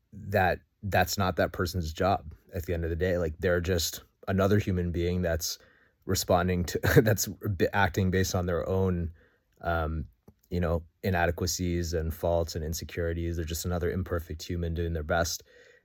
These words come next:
And it's a beautiful opportunity to remind ourselves not to place that expectation on anybody else. So that's the Scary Sunday for today. I would love to hear, hear you guys' thoughts on this, uh, <laughs> contrarian belief.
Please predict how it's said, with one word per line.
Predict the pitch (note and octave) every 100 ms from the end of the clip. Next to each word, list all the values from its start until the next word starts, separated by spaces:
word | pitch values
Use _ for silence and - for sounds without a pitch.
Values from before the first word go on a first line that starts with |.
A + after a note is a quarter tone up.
| _
And | - F2 E2 E2 D#2+ - - -
it's | -
a | F2+
beautiful | F#2+ F#2+ F2+
opportunity | F2 - D#2+ - F2+ E2+ D#2
to | F2
remind | E2+ E2 F2
ourselves | D#2+ - E2 D#2+
not | E2+ E2+ E2+
to | E2
place | - E2 -
that | E2
expectation | - - D2 D2+ E2 - E2
on | F2 E2+ F2
anybody | E2+ D#2+ D#2+ D2+
else. | E2 - - - _ - - - - -
So | - - A2 G2 F#2+ F#2 F2 -
that's | G#2 A2
the | A2
Scary | - A2+
Sunday | G2 G2+
for | F#2+
today. | F#2+ F#2+ F#2+
I | F2+ F2
would | F2+
love | F2+
to | E2
hear, | F2+ F2
hear | - F#2
you | F2
guys' | D#2+ -
thoughts | G2+ G#2 G#2 - - -
on | F2
this, | E2+ E2 -
uh, | E2+ E2 D#2+ E2 D#2 -
<laughs> | - - - - -
contrarian | - F2+ - F#2 F#2 F2+ F2
belief. | E2 E2+ G2 - -